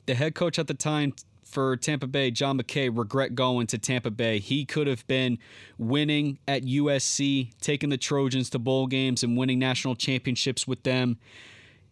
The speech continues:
They, the Buccaneers in their first regular season game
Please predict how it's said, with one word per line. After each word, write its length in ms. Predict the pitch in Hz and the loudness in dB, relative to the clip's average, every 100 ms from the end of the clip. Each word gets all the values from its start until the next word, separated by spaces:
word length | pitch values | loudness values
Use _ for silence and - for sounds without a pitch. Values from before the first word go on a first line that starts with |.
| _ _ - | _ _ -6
They, 320 | 131 135 131 - | 0 2 0 -4
the 260 | 120 127 | -4 -2
Buccaneers 600 | 113 156 151 156 156 151 | 0 -2 0 0 2 2
in 60 | 135 | 0
their 100 | 123 | 0
first 380 | - 160 151 156 | 0 0 0 0
regular 260 | 151 156 | 0 0
season 400 | 135 156 143 147 | 0 0 2 0
game 480 | 135 147 147 147 135 | 0 2 2 0 -2